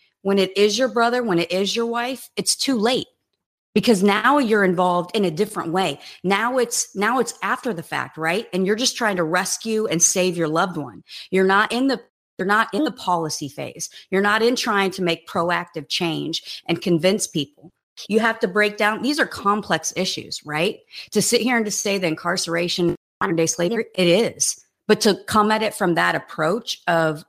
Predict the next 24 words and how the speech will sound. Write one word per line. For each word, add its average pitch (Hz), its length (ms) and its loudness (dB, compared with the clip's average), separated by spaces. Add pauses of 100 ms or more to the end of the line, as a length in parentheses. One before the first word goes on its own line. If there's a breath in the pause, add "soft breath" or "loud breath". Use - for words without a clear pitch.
that 160 240 -4 (380)
broad 160 160 -6
topic, 240 560 -4 (440 loud breath)
that's 214 280 0
what's 190 200 0
so 202 200 0
great 175 360 -2
about 165 300 -4
death 170 240 0
by 160 120 0
incarceration, 156 760 -4
is 156 120 -6
we're 143 140 -8
taking 196 400 -2
on 190 300 6
all 226 320 4
these 220 300 0
different 190 340 0
topics. 170 480 -6
We're 160 140 -2
breaking 226 340 0
them 208 100 -2
down 185 280 2
individually 160 600 -2